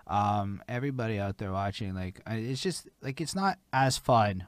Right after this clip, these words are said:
with no audience. I understand what you mean. Like, I definitely make this show because I want people to watch it, so I have to listen to the feedbacks and care, you know?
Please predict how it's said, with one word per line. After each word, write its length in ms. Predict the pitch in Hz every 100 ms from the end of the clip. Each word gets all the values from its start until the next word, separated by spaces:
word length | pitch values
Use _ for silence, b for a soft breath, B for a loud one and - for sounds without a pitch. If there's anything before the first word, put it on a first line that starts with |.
| -
with 120 | 104
no 140 | 113
audience. 560 | 101 104 98 95 92 - -
I 180 | 127
understand 460 | 127 120 104 123 107
what 180 | 98 -
you 80 | 107
mean. 280 | 101 92
Like, 220 | 95 92 -
I 120 | 113
definitely 520 | 117 110 - 113 104
make 280 | 101 104 92
this 160 | 107 98
show 300 | 120 101 98
because 340 | 98 - 104
I 60 | 104
want 280 | 104 101
people 280 | - 95 90
to 80 | 90
watch 320 | 92 90 -
it, 200 | 104 110
so 140 | - 107
I 80 |
have 220 | 104 104 -
to 80 |
listen 320 | 104 95 - 101
to 60 |
the 100 | 95
feedbacks 640 | - 104 92 98 92 - -
and 100 | 92
care, 280 | - - -
you 160 | 92
know? 180 | 107 127